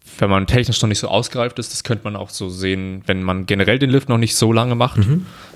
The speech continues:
Speaker 1: ähm, dann ist die Wahrscheinlichkeit halt auch hoch, dass man in dem Lift, den man noch nicht so lange macht, eher schwächer ist.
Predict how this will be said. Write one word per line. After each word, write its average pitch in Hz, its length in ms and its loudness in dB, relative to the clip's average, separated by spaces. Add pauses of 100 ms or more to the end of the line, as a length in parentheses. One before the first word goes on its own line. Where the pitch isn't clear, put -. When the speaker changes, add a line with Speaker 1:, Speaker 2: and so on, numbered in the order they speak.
(160)
Speaker 1:
ähm, 95 480 0 (140)
dann 92 140 2
ist - 280 -2
die 90 80 2
Wahrscheinlichkeit 95 480 0
halt 95 240 2
auch - 200 0
hoch, 110 140 2
dass - 160 0
man 101 120 0
in 101 100 2
dem 95 160 0
Lift, 92 180 0
den 98 80 4
man 92 120 2
noch 95 120 2
nicht 117 120 2
so - 80 0
lange 104 180 2
macht, 101 200 0
eher 95 300 0
schwächer 110 360 2
ist. 117 220 0